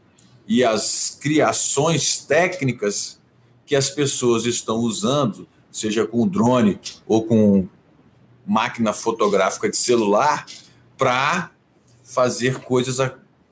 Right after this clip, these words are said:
pra fazer, pra abrilhantar, né, é, os produtos ou a-, que eles colocam lá pra justificar a entrada dentro da competição, né?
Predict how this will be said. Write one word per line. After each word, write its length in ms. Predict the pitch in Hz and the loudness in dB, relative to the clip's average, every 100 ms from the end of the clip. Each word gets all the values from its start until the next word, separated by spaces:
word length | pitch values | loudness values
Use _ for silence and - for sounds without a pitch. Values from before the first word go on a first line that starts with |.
| - 82 - | -12 -12 -8
pra 140 | 104 | -8
fazer, 680 | - 107 95 107 120 131 - _ - | -2 -2 -2 0 0 0 -8 _ -6
pra 260 | 113 117 - | -2 -2 -2
abrilhantar, 1160 | 120 120 139 185 190 156 131 - 131 175 - - _ _ _ _ _ | -2 0 2 4 4 2 0 0 0 0 -4 -12 _ _ _ _ _
né, 300 | 165 120 135 - _ _ - - | -8 -8 -10 -18 _ _ -12 -6
é, 760 | 98 101 101 101 98 95 92 - | -2 0 0 0 0 -2 -4 -6
os 180 | 107 - | -6 -4
produtos 760 | 143 131 - 113 127 - 107 | 0 0 2 0 0 -2 0
ou 140 | 120 | 2
a-, 420 | 107 101 82 62 - | 4 2 0 -4 -8
que 140 | - 107 | -4 0
eles 180 | 107 | 0
colocam 520 | - 117 104 101 104 104 | 0 2 2 0 0 0
lá 180 | 101 | 0
pra 140 | 101 110 | 0 -4
justificar 880 | 110 107 120 - 113 - 101 107 - _ _ - | -4 -6 -4 -6 -8 -2 0 0 -6 _ _ -10
a 220 | 90 110 | -4 -2
entrada 560 | 117 - 101 98 101 | -2 -2 0 2 0
dentro 600 | 104 - 98 101 - 107 104 | -2 0 0 0 -2 -8 -2
da 120 | 104 | -2
competição, 840 | - 113 123 135 - - 110 98 - _ _ - - - _ _ - | -2 -4 -2 0 0 2 2 0 -4 _ _ -20 -20 -20 _ _ -8
né? 340 | 92 107 127 | -4 -4 -4